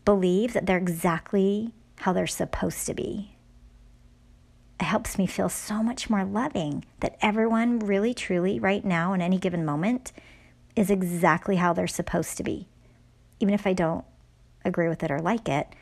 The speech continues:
that's how they're supposed to be. And I can actually access compassion and love and empathy much more easily when I choose to believe that thought. I,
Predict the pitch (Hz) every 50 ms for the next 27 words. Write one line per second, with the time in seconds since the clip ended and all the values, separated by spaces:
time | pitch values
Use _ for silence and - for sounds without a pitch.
0 | - - - _ _ - 208 - - - 247 220 262 247 - - 277 254 - -
1 | 285 285 285 - - - - - - 185 170 165 160 151 - - - - - -
2 | - 202 196 208 202 - - 233 226 233 - - 196 196 - - - 220 196 196
3 | - - 180 185 - - - - 190 185 196 208 - - - - - - - -
4 | - - - - 185 156 165 170 170 - - 185 180 - 180 170 160 156 170 165
5 | - 170 196 185 190 190 - - 180 170 180 190 202 233 240 254 - - - -
6 | - - 226 208 185 185 180 - - - - - _ - - - 240 254 233 214
7 | 185 165 170 165 175 202 240 - - - - - - - - - - - - -
8 | - - - - 202 190 180 175 175 175 175 185 - - - - - - - 196
9 | - - - 190 185 180 170 160 - - - - - - - - - - - -
10 | - - - - - - - - - - - - - - - - - 208 202 -